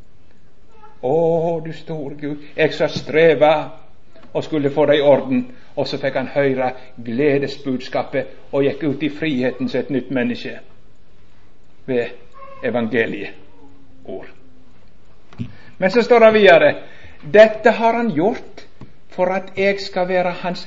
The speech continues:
egen, leve under han i hans rike, og tjene han i evig rettferdighet, uskyldighet og salighet." Jeg har det litt på nynorsk og litt på bokmål, så det får nå saker, men, men sånn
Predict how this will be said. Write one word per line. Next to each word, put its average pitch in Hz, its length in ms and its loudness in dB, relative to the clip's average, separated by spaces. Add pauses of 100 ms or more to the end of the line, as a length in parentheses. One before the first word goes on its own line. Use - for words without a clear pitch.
egen, 165 600 -2 (1500)
leve 208 640 6
under 220 400 4
han 190 400 -2
i 185 160 -4
hans 165 280 -2
rike, 123 440 -2 (1000)
og 180 280 6
tjene 214 400 6
han 214 100 4
i 214 140 -2
evig 214 420 4
rettferdighet, 165 840 4 (240)
uskyldighet 147 640 0
og - 80 -6
salighet." 123 560 2 (1040)
Jeg 113 100 0
har 127 140 4
det 123 80 4
litt 131 220 -2
på 143 100 2
nynorsk 120 400 0
og 135 60 -2
litt - 180 -8
på 143 80 2
bokmål, 113 480 -6
så 120 80 -8
det 120 140 -8
får 123 100 -2
nå 120 120 -2 (120)
saker, 135 380 0 (180)
men, 113 140 -10 (640)
men 127 240 2
sånn 151 160 6